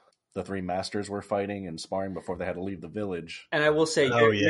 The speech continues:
Speaker 2: you're, you're absolutely right. You hit it on the head there, because even, even down to the camera work, the camera work reminded me a lot of The Matrix.
Speaker 1: Yeah.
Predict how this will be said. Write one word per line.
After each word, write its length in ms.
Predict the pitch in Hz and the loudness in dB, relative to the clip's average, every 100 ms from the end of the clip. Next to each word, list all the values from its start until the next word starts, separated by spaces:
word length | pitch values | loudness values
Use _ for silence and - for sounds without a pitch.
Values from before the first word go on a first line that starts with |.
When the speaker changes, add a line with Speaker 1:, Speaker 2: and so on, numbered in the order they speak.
| 98 | 4
Speaker 2:
you're, 40 | 147 | 4
you're 120 | 156 | 4
absolutely 440 | 156 170 165 156 | 4 2 2 4
right. 200 | 151 151 | 6 4
You 100 | 120 | 4
hit 120 | 147 | 4
it 120 | 147 143 | 6 4
on 80 | |
the 80 | 123 | 2
head 100 | 135 | 2
there, 100 | 127 | 2
because 300 | 110 113 120 | 2 2 0
even, 400 | - 160 165 160 - | 2 2 2 0 -2
even 320 | 165 185 170 | -2 2 4
down 240 | 156 156 151 | 4 2 0
to 100 | 131 | -2
the 100 | 110 | -2
camera 480 | - 175 202 175 104 | -4 -4 0 2 2
work, 320 | 95 87 - | 0 -4 -4
the 100 | 110 | -6
camera 420 | - - 247 240 127 | -4 0 2 4 4
work 240 | 104 - | 2 0
reminded 400 | 113 113 117 117 | 0 2 0 -2
me 80 | 110 | -2
a 60 | |
lot 200 | 104 98 | 0 -2
of 80 | 90 | -4
The 80 | 92 | -10
Matrix. 580 | 92 85 107 104 - - _ _ _ - | -12 -12 -14 -14 -16 -16 _ _ _ -14
Speaker 1:
Yeah. 260 | 90 76 | -10 -10